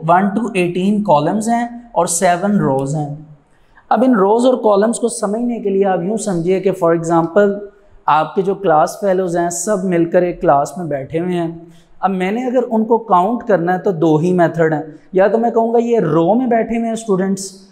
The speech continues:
या मैं कहूँगा कॉलम में बैठे हुए हैं। कॉलम का मतलब होता है top to bottom, ठीक है, top to bottom, और रोज का मतलब होता है left to right। अब अगर मैं लेफ्ट से काउंट करना स्टार्ट, राइट से काउंट करना स्टार्ट करूँगा तो काउंट करते, करते, करते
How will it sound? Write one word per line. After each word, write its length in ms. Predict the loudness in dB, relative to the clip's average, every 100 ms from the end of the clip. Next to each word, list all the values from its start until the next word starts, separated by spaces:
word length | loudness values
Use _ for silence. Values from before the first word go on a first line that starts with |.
| -2
या 160 | 2 4
मैं 140 | 2
कहूँगा 380 | 2 0 2 0 -2 0
कॉलम 300 | 2 2 0
में 160 | -4 -2
बैठे 280 | -4 -4 -6
हुए 100 | -8
हैं। 240 | -10 -18 _ _ 0
कॉलम 360 | 2 4 2 0
का 140 | 0
मतलब 400 | 0 0 0 2
होता 260 | 2 4 2
है 200 | 2 -2
top 340 | 0 0 0
to 80 | -2
bottom, 360 | 0 0 -2 -8 -10 -20 _ _ _ _ _ _ -4
ठीक 180 | 0 2
है, 120 | 2 -2 -2
top 280 | 2 2 2
to 100 | 0 0 -4 -12 -20 -8 0
bottom, 400 | 2 2 -4 -6 -16 _ -2
और 160 | 0 2
रोज 320 | 2 2 2 -2
का 100 | -2
मतलब 360 | -2 -2 0
होता 220 | 0 2 2
है 60 |
left 380 | 4 2 0 0
to 80 | 2 4
right। 360 | 2 2 -4 -12 -20 _ _ _ -4
अब 140 | 0
अगर 180 | 0 0
मैं 120 | -2
लेफ्ट 320 | 0 0 -2
से 200 | -2 -4 0
काउंट 360 | 0 -2 -2
करना 240 | -2 -2 -6
स्टार्ट, 340 | 0 2 2 -2 -2
राइट 340 | 2 2 0
से 160 | -6 -2
काउंट 340 | 0 0 -4
करना 220 | -4 -4
स्टार्ट 380 | -4 2 2 2
करूँगा 280 | -4 -2 -2
तो 100 | -2
काउंट 380 | -2 0 0 -2
करते, 300 | -2 -2 -2 0
करते, 360 | -2 0 -2
करते 400 | 0 -2 2 0